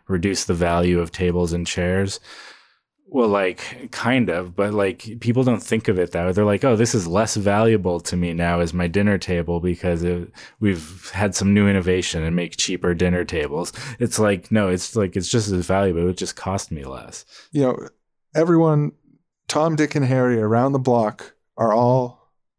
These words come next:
Speaker 2: pirating stuff, getting access to things through password sharing and stuff like that. They're saying it brings them value. And in my opinion, fifty thousand Elvis fans can't be wrong.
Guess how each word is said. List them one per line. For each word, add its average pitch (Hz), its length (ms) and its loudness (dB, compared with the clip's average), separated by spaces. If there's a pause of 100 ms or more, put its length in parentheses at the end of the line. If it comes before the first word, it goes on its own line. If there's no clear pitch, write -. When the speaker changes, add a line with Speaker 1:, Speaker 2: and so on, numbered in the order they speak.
(140)
Speaker 2:
pirating 117 560 2
stuff, 104 420 -4
getting 117 300 2
access 110 420 0
to 123 80 -4
things 110 340 -4
through 110 140 -2
password 110 540 -2
sharing 107 320 2
and 104 80 0
stuff - 260 -2
like 107 180 0
that. 104 220 0
They're 135 80 2
saying 147 300 2
it 139 100 0
brings 143 240 2
them 139 160 4
value. 120 480 4 (320)
And 113 140 4
in 110 60 4
my 117 180 4
opinion, 113 640 2
fifty - 320 -2
thousand 117 420 2
Elvis 107 360 0
fans 101 420 0
can't 98 260 -2
be 104 100 -2
wrong. 95 420 -4